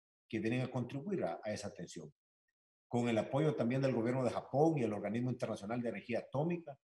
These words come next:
se ha logrado la construcción de la sala de medicina nuclear en el Hospital San Felipe y también, em, se podrán ofrecer tratamientos más especializados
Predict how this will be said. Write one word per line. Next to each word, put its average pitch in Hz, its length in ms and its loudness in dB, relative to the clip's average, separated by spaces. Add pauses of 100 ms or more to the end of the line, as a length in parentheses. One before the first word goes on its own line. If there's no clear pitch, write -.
(120)
se - 180 0
ha 123 40 6
logrado 120 340 6
la 120 160 4
construcción 117 560 -6
de 123 80 -2
la 104 100 2
sala 110 480 2 (280)
de 104 100 -6
medicina 104 420 -2
nuclear 113 340 -2
en 110 80 -2
el 101 80 -6
Hospital - 360 -6
San 101 180 -8
Felipe 117 400 -8 (580)
y 113 180 -6
también, 110 580 0
em, 95 460 -8 (300)
se - 180 -4
podrán 110 260 0
ofrecer 113 340 -4
tratamientos 107 560 -6
más 104 140 -4
especializados 101 920 -6